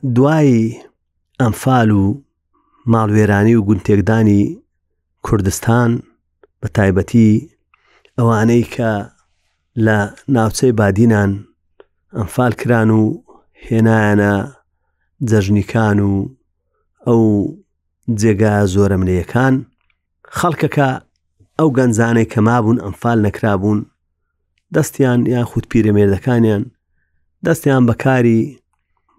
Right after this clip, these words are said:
کرێکاری و ئەو جۆرە شتانە کرد. یەکێک لەو کرێکارانە کەسێکی بەتەمەن بوو کە خەڵکی جەژنیکانێ بوو، واتە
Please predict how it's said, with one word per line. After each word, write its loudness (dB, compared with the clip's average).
کرێکاری 0
و 0
ئەو -2
جۆرە 2
شتانە -4
کرد. -16
یەکێک 0
لەو 2
کرێکارانە 0
کەسێکی -4
بەتەمەن 0
بوو -2
کە -4
خەڵکی -4
جەژنیکانێ 0
بوو، -2
واتە -4